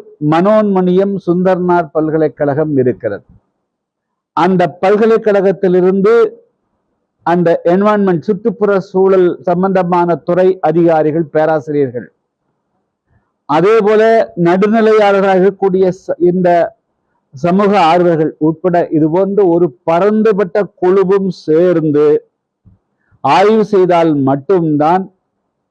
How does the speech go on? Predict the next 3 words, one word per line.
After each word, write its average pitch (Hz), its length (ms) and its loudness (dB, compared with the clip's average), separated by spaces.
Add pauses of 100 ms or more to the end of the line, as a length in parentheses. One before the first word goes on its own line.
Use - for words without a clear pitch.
(260)
இந்த 143 120 0 (120)
களக்காடு 190 600 0 (380)
முண்டந்துறையில் 175 760 0